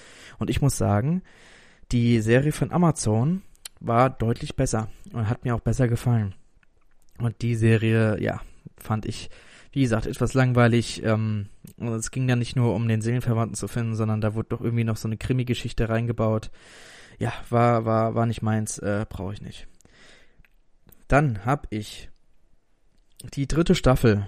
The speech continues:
von Paradise P D mir angeschaut. Und Freunde, Paradise P D ist, ist der Kracher. Das ist einfach eine, äh, Animationsserie für Erwachsene, die richtig, äh, zur Sache geht. Ist sehr dreckig, ist sehr, äh, derbe Humor, äh,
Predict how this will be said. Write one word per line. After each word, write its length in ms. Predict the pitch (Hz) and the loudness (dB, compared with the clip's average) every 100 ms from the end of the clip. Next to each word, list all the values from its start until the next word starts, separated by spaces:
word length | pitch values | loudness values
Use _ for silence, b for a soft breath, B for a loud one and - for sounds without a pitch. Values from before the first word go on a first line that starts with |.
| - | -8
von 440 | - 135 131 110 | 0 2 4 2
Paradise 640 | - 143 151 123 120 127 - | 4 6 6 6 4 2 0
P 180 | - | -4
D 300 | 107 123 123 104 | 2 4 4 2
mir 180 | 113 | -4
angeschaut. 540 | 101 110 107 107 104 - | -2 -2 0 0 0 -2
Und 220 | 123 113 | -4 -2
Freunde, 400 | - 113 110 101 B B B B B | 0 2 2 -2 B B B B B
Paradise 540 | - 131 135 131 127 | 6 6 6 4 2
P 100 | - | -2
D 380 | 113 113 120 131 - - | -2 0 0 -2 -6 -2
ist, 480 | 127 117 - - _ | 0 0 -4 -8 _
ist 240 | 127 - 113 | -6 -4 -2
der 80 | 107 | -2
Kracher. 420 | - 107 107 101 | -4 -2 -2 -2
Das 180 | 101 104 | -2 -2
ist 120 | 110 | -2
einfach 360 | 107 120 127 110 | -2 0 0 2
eine, 360 | 110 110 113 - | 2 2 2 -2
äh, 440 | 110 110 110 110 | -2 0 0 0
Animationsserie 760 | 123 120 113 - 135 135 120 120 | 0 0 0 0 0 2 2 2
für 140 | - | 2
Erwachsene, 640 | 107 131 139 - 123 127 131 - _ _ _ _ _ _ _ - | 2 2 -2 0 2 2 -2 -12 _ _ _ _ _ _ _ -2
die 80 | 123 | 0
richtig, 440 | 135 - 135 - | 2 2 -2 0
äh, 260 | 110 117 117 | 2 2 2
zur 160 | - | 0
Sache 240 | 110 127 135 | 0 0 0
geht. 320 | 117 117 - B B B B B B | 2 2 0 B B B B B B
Ist 180 | - - | 0 2
sehr 120 | 113 | 4
dreckig, 680 | 117 131 - 127 110 - - b b b - | 4 4 4 0 0 -6 -10 b b b 0
ist 280 | 120 - | 0 0
sehr, 440 | 110 107 107 107 101 | 0 4 4 4 2
äh, 120 | 107 | 0
derbe 520 | 110 113 123 123 120 | 4 4 6 4 4
Humor, 600 | 113 113 113 110 110 113 - | 2 2 2 2 2 2 2
äh, 340 | 110 107 | 2 4